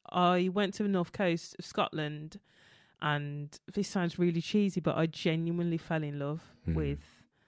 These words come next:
Speaker 1: the area. It's just, there was just something about it. I just felt,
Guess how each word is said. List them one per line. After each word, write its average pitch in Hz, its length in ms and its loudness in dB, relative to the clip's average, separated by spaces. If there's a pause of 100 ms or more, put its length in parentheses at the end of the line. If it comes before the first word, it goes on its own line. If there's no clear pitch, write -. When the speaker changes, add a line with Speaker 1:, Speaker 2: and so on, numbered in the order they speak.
(500)
Speaker 1:
the 160 140 -2
area. 156 540 -2
It's 196 260 -2
just, - 760 -2
there 208 120 4
was 220 140 2
just 208 160 -4
something 202 320 -2
about 160 320 0
it. 180 120 0
I 175 80 -2
just - 200 -10
felt, 156 420 -2